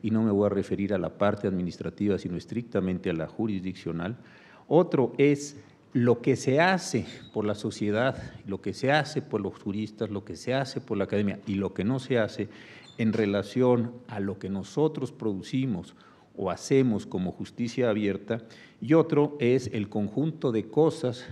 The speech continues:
que la Suprema Corte de Justicia realiza o debiera realizar para que otros órganos jurisdiccionales mantengan su condición de justicia abierta. Creo que son tres problemas diferentes que se dan en esta relación entre justicia abierta y justicia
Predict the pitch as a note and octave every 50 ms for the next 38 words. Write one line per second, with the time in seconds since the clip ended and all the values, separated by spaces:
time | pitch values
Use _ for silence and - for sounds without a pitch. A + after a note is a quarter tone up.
0 | - - G#2 G2+ G2 G2 - - F#2 - - B2+ B2+ B2+ A#2 B2+ - A#2 A2+ -
1 | - B2 - D3+ C3 - - C3 A#2+ A#2 - B2 B2 B2 - - - - - -
2 | _ - - G2+ G#2+ G#2+ G#2+ C3 D3+ C3+ - - B2+ B2 - - - - - _
3 | _ - - G#2+ G#2 G2+ E2+ E2 E2+ F#2+ G#2 A2+ A#2+ A#2+ B2 B2+ B2+ C3+ C#3 C#3
4 | - C#3+ C3 C3+ C3 - - - - - - - - A2 A2 G#2+ - - B2+ C#3
5 | C#3+ - C#3 A#2+ - - C#3 C#3+ C#3+ C#3 C#3 C3+ B2+ A#2 A2+ - - B2 B2 A#2+
6 | B2 B2 A2+ - C#3 C3+ C3 B2 A#2 A#2 A#2 A#2+ A#2+ A2+ - G2+ G2+ G2+ F#2+ -
7 | G#2 G2+ G#2 G#2 G#2+ G#2 - G#2 - - G#2 F#2+ F#2 F2 E2 - - G2 F#2+ F#2+
8 | F#2+ F#2+ - - E2+ - - - E2+ E2+ - - F2 E2+ E2+ D#2+ D#2+ D#2 - -
9 | - - - - - A#2 A2 - - A#2 A2+ - A2 A#2+ B2 B2 - - A#2 G2+
10 | G2+ G2+ G#2+ G#2+ G#2+ G2+ G2 G2+ - - - G2+ G2+ - - G2+ G#2+ G#2 G#2 G2+
11 | - C3 - - - G2+ - F#2+ G2 G2+ G2+ G2 G2+ F#2+ G2+ - G#2 G2 F#2+ G2
12 | G2 G2 F#2+ - A#2 A2+ A#2 - - F#2 - F#2 F#2 - G2+ - - - G#2 F#2
13 | - A2 G2 G2+ F#2+ F#2 - - - G2 F#2+ - - F#2 - - - - F2+ -
14 | - F#2 F2+